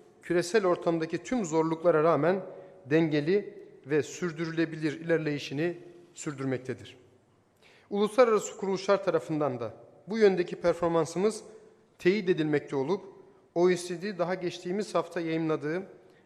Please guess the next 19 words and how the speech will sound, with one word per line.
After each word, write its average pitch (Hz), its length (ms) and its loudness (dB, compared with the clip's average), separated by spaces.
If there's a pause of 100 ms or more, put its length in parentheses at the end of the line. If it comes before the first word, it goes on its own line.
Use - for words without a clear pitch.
(120)
ekonomik 175 480 -2
görünüm 156 380 0
raporunda 143 640 -2 (560)
ülkemiz 170 440 0
için 120 240 -8 (440)
iki 175 260 -8
bin 170 80 0
yirmi 165 360 0
iki 165 260 -6
büyüme 170 280 0
tahminini 143 640 0 (500)
yüzde 165 360 0
üç 196 340 -4
virgül 160 320 -4
yediden 147 520 -2 (600)
yüzde 151 420 -4
beş 190 280 -2
virgül 139 340 -6
dörde 151 380 -2